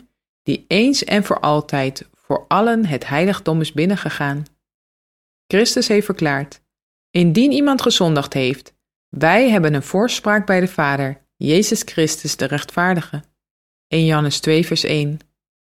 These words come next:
Hij zal volkomen zalig maken die in het geloof tot hem komen. De oudste broer van ons mensengeslacht staat bij de eeuwige troon.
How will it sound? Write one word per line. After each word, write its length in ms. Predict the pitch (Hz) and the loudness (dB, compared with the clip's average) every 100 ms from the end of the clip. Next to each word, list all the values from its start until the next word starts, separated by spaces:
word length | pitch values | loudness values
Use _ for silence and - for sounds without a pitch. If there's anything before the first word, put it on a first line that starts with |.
| _ _ _ | _ _ _
Hij 260 | 160 190 | 2 2
zal 200 | 262 175 | 2 0
volkomen 460 | 156 151 185 220 285 | 0 -2 0 2 2
zalig 380 | - 220 208 - | 0 2 0 0
maken 460 | 160 151 156 151 143 | -2 -2 -2 -2 0
die 120 | 147 | 0
in 80 | 143 | -2
het 140 | 143 | -4
geloof 400 | - 143 180 - | -2 0 0 0
tot 180 | - 208 | -4 0
hem 180 | 208 185 | -2 -2
komen. 480 | 147 143 139 135 - _ _ _ _ _ _ _ _ _ _ | -2 -2 -4 -6 -10 _ _ _ _ _ _ _ _ _ _
De 140 | - - | -2 2
oudste 400 | 175 294 - 294 | 4 4 2 0
broer 320 | 214 185 143 | 4 4 2
van 160 | - 151 | 0 -2
ons 180 | 139 | 0
mensengeslacht 960 | - 156 202 220 214 - 208 262 - _ _ _ _ | 0 0 0 -2 -2 0 0 -2 -8 _ _ _ _
staat 420 | - 190 214 254 | -4 0 0 2
bij 140 | 185 | 2
de 100 | 165 | 2
eeuwige 380 | - 190 190 160 | 2 2 2 -2
troon. 460 | - 185 208 143 | -2 0 2 0